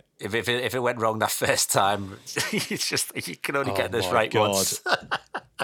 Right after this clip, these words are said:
Speaker 2: Oh. <laughs> Yeah, I, well, yeah, but, you know, this is, this is a technology demonstrator, so,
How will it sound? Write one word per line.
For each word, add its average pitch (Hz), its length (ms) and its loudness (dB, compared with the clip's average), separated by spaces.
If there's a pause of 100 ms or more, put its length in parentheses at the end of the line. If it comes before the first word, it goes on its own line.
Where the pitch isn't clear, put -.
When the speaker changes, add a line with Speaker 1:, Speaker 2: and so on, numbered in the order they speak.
(240)
Speaker 2:
Oh. 131 800 0
<laughs> - 60 -14 (560)
Yeah, 170 240 8
I, 185 300 6
well, 220 340 6 (220)
yeah, 226 160 6
but, 233 160 -2
you 233 80 6
know, 196 100 8
this 196 180 4
is, 220 200 2
this 220 260 2
is 220 140 4
a 202 40 2
technology 165 540 0
demonstrator, 143 680 2
so, 120 380 2